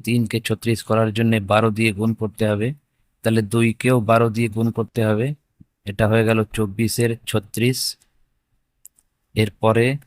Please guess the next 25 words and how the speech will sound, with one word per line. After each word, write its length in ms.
একের 380
আঠেরো, 400
আঠেরো 380
কে 120
ছত্রিশ 440
করতে 320
গেলে 220
দুই 240
দিয়ে 200
গুণ 200
করতে 300
হবে, 240
তাহলে 200
এককেও 380
দুই 240
দিয়ে 200
গুণ 220
করতে 300
হবে, 240
এটা 220
হয়ে 180
গেল 220
দুইয়ের 380
ছত্রিশ। 520
এরপর 260